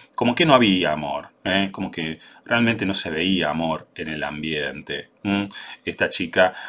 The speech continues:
hacía todo lo posible para llamar la atención del, del muchacho, ¿m?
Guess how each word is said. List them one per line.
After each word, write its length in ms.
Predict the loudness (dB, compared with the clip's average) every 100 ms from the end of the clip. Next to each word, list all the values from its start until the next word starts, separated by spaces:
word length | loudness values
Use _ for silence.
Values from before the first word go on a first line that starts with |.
| -6
hacía 280 | -2 0 0
todo 120 | -2
lo 100 | -2
posible 380 | -2 2 2 2
para 180 | 0
llamar 300 | 0 0 0
la 60 | 0
atención 440 | -4 -6 -2 -2
del, 140 | -2 -2
del 160 | -2
muchacho, 840 | -2 -2 4 6 6 4 2 2 0 -10 _ 0
¿m? 240 | 2